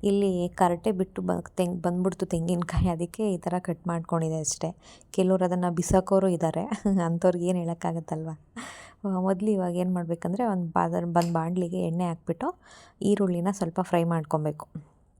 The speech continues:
ಈರುಳ್ಳಿ ಸ್ವಲ್ಪ ಫ್ರೈ ಆಗ್ತಾ ಇದ್ದಂಗೆ ಒಂದೆಲ್ಗೆ ಸೊಪ್ಪನ್ನ, ಅಷ್ಟು ಕಟ್ ಮಾಡಿ ಇಟ್ಕೊಂಡಿರೋ ಒಂದೆಲ್ಗೆ ಸೊಪ್ಪನ್ನ ಹಾಕಿ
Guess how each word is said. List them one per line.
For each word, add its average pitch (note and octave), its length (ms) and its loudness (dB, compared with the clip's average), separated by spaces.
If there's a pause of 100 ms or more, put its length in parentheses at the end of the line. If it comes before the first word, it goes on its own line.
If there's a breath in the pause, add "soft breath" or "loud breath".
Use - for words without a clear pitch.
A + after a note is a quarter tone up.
(520)
ಈರುಳ್ಳಿ G3 300 2
ಸ್ವಲ್ಪ G3 380 -2
ಫ್ರೈ F#3+ 280 4
ಆಗ್ತಾ E3+ 300 -2
ಇದ್ದಂಗೆ D#3+ 360 -4
ಒಂದೆಲ್ಗೆ F3 440 0
ಸೊಪ್ಪನ್ನ, E3 460 -2 (120)
ಅಷ್ಟು - 300 -6
ಕಟ್ F3+ 220 -2
ಮಾಡಿ F3+ 140 -2
ಇಟ್ಕೊಂಡಿರೋ E3 500 -2 (540 loud breath)
ಒಂದೆಲ್ಗೆ F3+ 380 2
ಸೊಪ್ಪನ್ನ F3 320 -2
ಹಾಕಿ D#3+ 380 -4